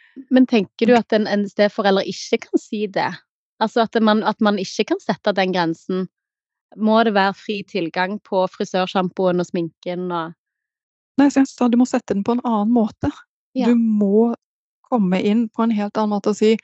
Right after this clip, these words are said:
Speaker 2: "Du spør meg først."
Speaker 1: Ja.
Speaker 2: Eh,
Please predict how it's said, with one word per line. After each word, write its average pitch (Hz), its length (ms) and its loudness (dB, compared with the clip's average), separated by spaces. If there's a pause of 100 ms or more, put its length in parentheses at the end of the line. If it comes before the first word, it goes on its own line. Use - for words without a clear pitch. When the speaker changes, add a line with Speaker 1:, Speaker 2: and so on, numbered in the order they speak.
(1120)
Speaker 2:
"Du 226 80 4
spør 185 280 4
meg 240 100 -4
først." - 440 -4 (480)
Speaker 1:
Ja. 240 180 -2
Speaker 2:
Eh, 214 800 0